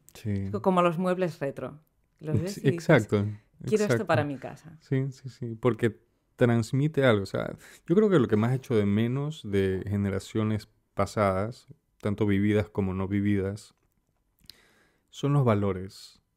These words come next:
Speaker 1: Los valores,
Speaker 2: Ujú.
Speaker 1: eh, morales, los valores de educación que, que me, me, me, me, me, no es,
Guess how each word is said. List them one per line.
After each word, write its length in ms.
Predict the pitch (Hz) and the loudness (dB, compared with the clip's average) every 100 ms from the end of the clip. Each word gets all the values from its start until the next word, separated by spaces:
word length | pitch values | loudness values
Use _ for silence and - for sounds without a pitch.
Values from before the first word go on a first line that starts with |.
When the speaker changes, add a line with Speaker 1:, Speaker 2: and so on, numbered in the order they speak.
| _ _ _ _ _ _ _ - | _ _ _ _ _ _ _ -8
Speaker 1:
Los 140 | 101 | -4
valores, 640 | 101 101 104 104 101 180 98 | 0 0 2 2 0 -4 -8
Speaker 2:
Ujú. 100 | 104 | -8
Speaker 1:
eh, 140 | 101 | -6
morales, 920 | 101 98 101 107 104 101 98 - - - | -4 -2 0 2 2 0 -8 -14 -20 -16
los 160 | 101 | -12
valores 640 | 98 101 101 101 98 98 - | -8 -6 -6 -6 -8 -10 -10
de 100 | 101 | -6
educación 840 | 98 98 98 - 107 101 95 101 104 | -6 -6 -8 -6 -4 -4 -6 -12 -16
que, 580 | - 101 98 95 95 95 104 _ _ _ _ _ _ _ _ _ _ _ _ | -12 -8 -6 -6 -10 -12 -18 _ _ _ _ _ _ _ _ _ _ _ _
que 100 | - | -8
me, 140 | 95 98 | -6 -6
me, 220 | 104 101 | -8 -8
me, 180 | 98 101 | -6 -6
me, 220 | 98 101 82 | -6 -8 -8
me, 440 | 98 101 98 95 - _ _ - _ _ _ _ _ _ _ _ | -8 -6 -6 -8 -12 _ _ -20 _ _ _ _ _ _ _ _
no 180 | 110 | -2
es, 80 | 127 | -2